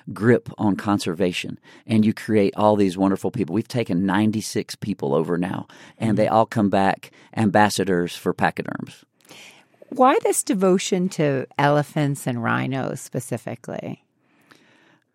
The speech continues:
Speaker 1: Well, I started working down in South Carolina with, uh, elephants and rhinos a-, af-, after college. And, uh, it really is kind of like my career has been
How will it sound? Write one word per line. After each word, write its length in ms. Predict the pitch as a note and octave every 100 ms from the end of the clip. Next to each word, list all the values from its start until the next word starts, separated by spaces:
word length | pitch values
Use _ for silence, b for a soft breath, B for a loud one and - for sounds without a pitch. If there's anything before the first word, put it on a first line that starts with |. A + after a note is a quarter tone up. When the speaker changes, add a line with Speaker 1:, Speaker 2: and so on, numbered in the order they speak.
| -
Speaker 1:
Well, 160 | C3
I 120 | B2+ D3
started 420 | - D#3+ D#3 B2
working 520 | A#2+ A#2+ C3+ A#2+ A2+
down 280 | - A2 G#2+
in 80 | G#2
South 300 | A#2+ A2+ -
Carolina 760 | B2 F#2 F2+ G#2 G2+ F#2 F2 -
with, 320 | G#2 F#2 G#2
uh, 160 | G2 -
elephants 420 | G2+ G2 F#2+ -
and 120 | F#2
rhinos 360 | F#2+ F#2+ F#2 F#2
a-, 160 | F#2 -
af-, 180 | G#2 - -
after 240 | G#2 -
college. 640 | F2 - G2 - - - - B B B B
And, 420 | A#2+ A2+ G#2 G2 G2
uh, 40 |
it 260 | F#2+ A2+ G#2
really 260 | C3+ D#3
is 140 | G#2+ -
kind 260 | - A#2
of 80 | G#2+
like 180 | G2+ F#2
my 160 | A2
career 500 | B2 - A2 G#2+ G#2
has 200 | G2 F2+
been 400 | F2 F#2+ F#2 F#2